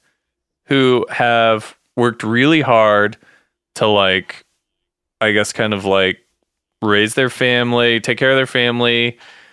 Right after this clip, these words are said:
um, live kind of a healthy lifestyle and stuff.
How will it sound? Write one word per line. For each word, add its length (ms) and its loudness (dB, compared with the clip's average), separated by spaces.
um, 640 0
live 600 0
kind 200 -2
of 60 -2
a 100 0
healthy 400 0
lifestyle 600 0
and 100 -4
stuff. 440 0